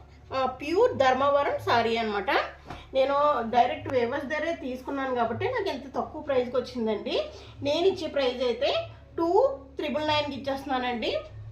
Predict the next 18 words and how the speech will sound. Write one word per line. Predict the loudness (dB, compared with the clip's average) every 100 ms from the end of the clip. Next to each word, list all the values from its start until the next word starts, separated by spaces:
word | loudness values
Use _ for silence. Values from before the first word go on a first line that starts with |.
| -16 -18 -20 -20 -20 -20 -10 0 2
Already, | 4 2 0 -4 -14 -20 -20 -4
ఆ, | -2
త్రీ | -2 -4 -2
థౌజండ్ | 0 2 0
టూ | 0
హండ్రెడ్కి | 0 0 -2 2
అమ్మిన | 2 2 2
శారీస్ | 4 4 2 -2 -2
ఇవి, | -2 -2 -2 2 2
మీరు | 2 0
లాస్ట్ | 0 4 2 2
వీడియో | -4 0 0
చూసుకోవచ్చు. | 0 -8 -4 -4 -4
దీంట్లో | -6 -6 -2
కొన్ని | 0 0 0
మాత్రమే | 2 0 0 -4
ఉన్నాయి | -4 -2 0
కాబట్టి | 0 0 0